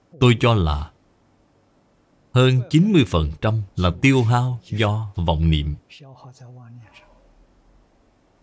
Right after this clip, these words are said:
Lao động trí óc và lao động chân tay đều tiêu hao không nhiều. Vì tôi thấy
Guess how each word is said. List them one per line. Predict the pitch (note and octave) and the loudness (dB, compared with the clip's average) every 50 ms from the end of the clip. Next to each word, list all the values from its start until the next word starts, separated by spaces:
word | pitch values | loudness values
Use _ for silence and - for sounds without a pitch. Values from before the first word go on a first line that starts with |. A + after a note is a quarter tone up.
| _ _ _ _ _ _ _ _ - | _ _ _ _ _ _ _ _ -4
Lao | A2 A2+ B2 C3 C3 C3 A#2+ | 0 2 2 2 2 2 0
động | F2 D#2 E2 E2+ E2+ - | 0 0 0 0 -2 0
trí | - B2 C#3 C3+ - | 0 -2 -2 -2 -2
óc | D3+ E3 D#3+ - _ _ - | -6 -6 -6 -10 _ _ -4
và | F#2 F#2 | -2 0
lao | F#2+ A#2 B2+ B2+ A2+ E2+ | 0 0 0 -2 -2 -2
động | D2+ D2+ D2+ D#2+ - | -4 -4 -4 -6 -4
chân | A#2+ A2 A2 G#2 | -4 -2 -2 -2
tay | - G#2+ F#2+ G2 G2 F#2+ - _ _ _ - | -2 -2 -2 -2 -2 -4 -10 _ _ _ -4
đều | F2+ F2 D#2+ C#2+ - - _ | -2 0 0 0 -4 -6 _
tiêu | - A2 G#2+ G2+ | 0 0 0 0
hao | G2 G#2+ G#2+ G#2+ G#2+ G2+ | 0 -2 -2 -2 -4 -4
không | - - C3 A#2 F#2+ D#2+ | -2 0 2 2 2 2
nhiều. | D2+ D2+ D#2 D#2+ - - - - - - - - A#2+ B2 - - - - - - - - | 0 0 -4 -6 -12 -20 -20 -20 -20 -20 -20 -20 -20 -20 -20 -20 -20 -20 -20 -20 -14 -6
Vì | - - F#3 E3+ | -2 -2 0 0
tôi | B2+ A#2+ | 0 2
thấy | B2 B2 C#3+ F3 G3 G3 | 2 2 2 2 0 -2